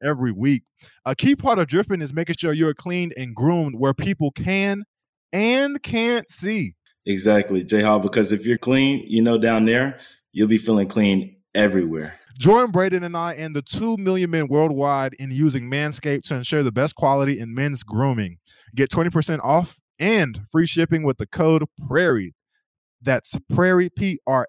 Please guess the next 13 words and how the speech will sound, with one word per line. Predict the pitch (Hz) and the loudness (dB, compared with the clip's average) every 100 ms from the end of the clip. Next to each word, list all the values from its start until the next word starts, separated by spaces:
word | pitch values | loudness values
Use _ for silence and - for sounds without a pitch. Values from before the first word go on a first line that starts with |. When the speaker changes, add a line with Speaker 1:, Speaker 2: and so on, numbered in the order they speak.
| - | 0
Speaker 1:
A | 175 185 190 _ _ - | 2 2 -2 _ _ -8
I | 127 135 127 - - | -4 -2 -4 -8 -2
R | 151 165 165 160 _ - | 2 4 4 0 _ -4
I | 143 151 156 151 139 _ | 2 4 2 0 -6 _
E, | 170 180 143 107 | 0 2 2 0
at | 139 113 | -2 0
manscaped | 135 156 156 170 123 | 2 0 0 -2 0
dot | 135 135 | 0 0
com. | - 123 95 90 _ 120 | -2 -4 -4 -10 _ -4
That's | 120 | -2
twenty | - 233 | 0 0
percent | 226 233 233 190 | 2 2 2 2
off | 190 | 2